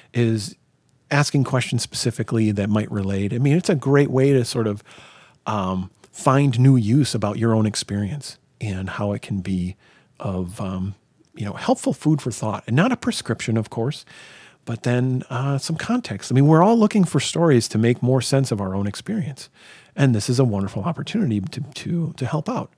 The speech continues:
with that. And so that was a neat event. And then I've also been, uh, partaking in a mentoring process again. And, uh,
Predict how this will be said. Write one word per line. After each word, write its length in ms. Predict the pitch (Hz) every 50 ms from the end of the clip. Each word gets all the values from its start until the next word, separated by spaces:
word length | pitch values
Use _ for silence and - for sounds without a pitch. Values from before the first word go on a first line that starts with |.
| _ _ _ -
with 140 | - 104 -
that. 220 | - 139 - - _ _ _ _ _ _ - - - - - - - - - - - - - - - - -
And 180 | - 139 147 139
so 420 | - - 156 151 147 147 143 143 - _ _ _ _ _ _ _ _ _ _ _ _ _ _ _ _ _ _ _ _ _ _ - - -
that 120 | - 147 185
was 120 | 214 202
a 40 | 185
neat 160 | 170 170 156
event. 340 | 127 110 143 131 101 98 -
And 220 | - 104 107 107
then 220 | 107 104 104 107 104
I've 160 | - 110 110
also 220 | 123 127 - 165
been, 360 | 131 120 113 110 110 101 104 - _ -
uh, 160 | 98 98 101
partaking 460 | - - 120 - 131 120 - 123 120
in 80 | 110 104
a 40 | 104
mentoring 380 | 131 202 240 - 127 107 95
process 420 | - - 110 - - - 110 - 117
again. 280 | 110 - 92 90 - - _ _ _ _ _ _ _ _ _
And, 380 | - 98 95 95 95 95 98 95
uh, 240 | 92 92 92 95